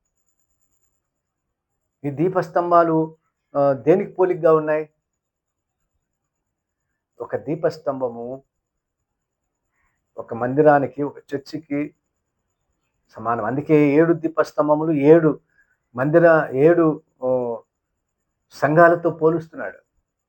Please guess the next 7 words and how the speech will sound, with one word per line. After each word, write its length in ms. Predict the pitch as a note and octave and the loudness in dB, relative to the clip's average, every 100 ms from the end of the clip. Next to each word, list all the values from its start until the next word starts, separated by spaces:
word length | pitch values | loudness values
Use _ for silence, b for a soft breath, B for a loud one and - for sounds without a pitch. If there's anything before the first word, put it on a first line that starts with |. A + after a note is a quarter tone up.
| _ _ _ _ _ _ _ _ - | _ _ _ _ _ _ _ _ -2
ఏడు 240 | C#3+ F#3 F#3+ | 4 6 6
దీపస్తంభాలు 760 | E3 F3 E3 - E3+ D#3+ E3 | 2 -2 -4 -2 2 4 4
ఏడు 300 | D#3+ D#3 F3 | 4 2 2
సంఘాలకు 460 | - F#3 G3 F#3+ - - | 0 -2 0 0 -2 -8
పోలుస్తూ 640 | G3+ F#3+ _ D3 C#3 F3+ | -6 -6 _ -10 -4 -2
ఆయన 200 | E3+ F3+ D#3+ _ | -2 -4 -14 _
మాట్లాడుతున్నాడు. 760 | D3 F3+ - F#3+ - F3 D#3+ | -10 -10 -6 -6 -6 -8 -8